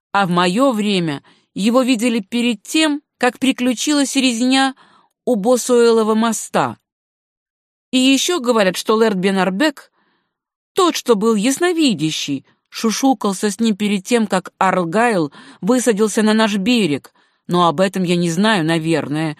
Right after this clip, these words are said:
Это было далеко на западе, не в наших местах.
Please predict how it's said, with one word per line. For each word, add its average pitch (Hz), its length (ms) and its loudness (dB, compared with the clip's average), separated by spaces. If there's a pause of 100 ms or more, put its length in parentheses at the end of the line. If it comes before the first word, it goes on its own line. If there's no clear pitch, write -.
(140)
Это - 180 -2
было 269 220 2
далеко 254 340 0
на 277 160 2
западе, 262 500 0
не 226 140 -2
в 269 60 -2
наших 254 400 -2
местах. 175 800 -6